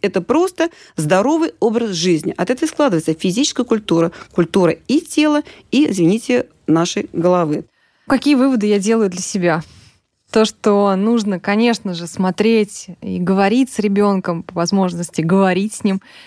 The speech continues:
Speaker 2: что ему нравится. Если он бросает один вид спорта, то, во-первых, дать время тренеру,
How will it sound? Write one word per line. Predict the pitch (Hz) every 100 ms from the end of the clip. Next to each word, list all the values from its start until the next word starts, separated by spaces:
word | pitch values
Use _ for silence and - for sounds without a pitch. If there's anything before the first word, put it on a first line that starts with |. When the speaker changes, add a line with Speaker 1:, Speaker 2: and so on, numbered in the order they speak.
| - -
Speaker 2:
что | - 262
ему | 233 214 202
нравится. | 190 175 165 160 - 170 156
Если | - 170 196 - 190 185
он | 180 185 180
бросает | 180 180 180 170
один | 170 185 247 226
вид | 202 196
спорта, | - - 190 180 - 160
то, | 165
во-первых, | 180 196 196 180
дать | 180 180 170 180
время | 185 190 180 165 165 - - - - _
тренеру, | - 208 269 269 240 214 214